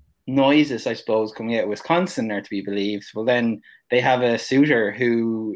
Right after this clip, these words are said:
who, who is equally enthused at the, the prospect of joining them. So I think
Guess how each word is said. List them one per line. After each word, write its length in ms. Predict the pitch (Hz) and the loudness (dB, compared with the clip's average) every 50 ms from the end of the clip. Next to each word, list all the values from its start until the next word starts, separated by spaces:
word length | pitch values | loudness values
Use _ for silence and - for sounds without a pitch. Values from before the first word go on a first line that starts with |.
| - 117 | -8 -6
who, 420 | 120 113 113 113 113 113 113 107 - | -4 -4 -2 -2 -4 -4 -4 -6 -4
who 220 | - 123 120 120 | -2 0 0 2
is 120 | 120 117 - | 0 0 2
equally 600 | 135 143 143 143 - 170 147 139 127 117 107 110 | 4 4 4 4 2 2 4 4 4 2 0 -2
enthused 540 | 107 117 120 - 127 117 120 117 113 113 - | -4 -6 -2 0 2 2 2 2 0 0 -2
at 120 | 104 - - | -2 -2 -2
the, 220 | 110 104 110 - - | -4 -4 -4 -6 -8
the 60 | 107 | -8
prospect 500 | - - 110 110 - - 113 110 - - | -4 -2 -2 -2 -2 -2 -4 -4 -4 -4
of 60 | 117 | -8
joining 320 | 117 123 120 120 120 117 120 | -6 -4 -2 -2 -2 0 0
them. 360 | 147 180 202 160 117 104 101 | 0 0 0 0 -4 -4 -6
So 380 | - - - 120 117 117 - - _ - - - - - - _ _ _ _ _ _ _ _ _ _ _ _ _ _ _ - | -8 -6 -4 -2 -2 -2 -4 -6 _ -20 -20 -20 -20 -20 -20 _ _ _ _ _ _ _ _ _ _ _ _ _ _ _ 0
I 220 | 156 165 175 180 | 2 4 4 4
think 520 | 160 - 170 156 156 151 143 139 - - | 4 4 2 4 4 4 4 2 0 -8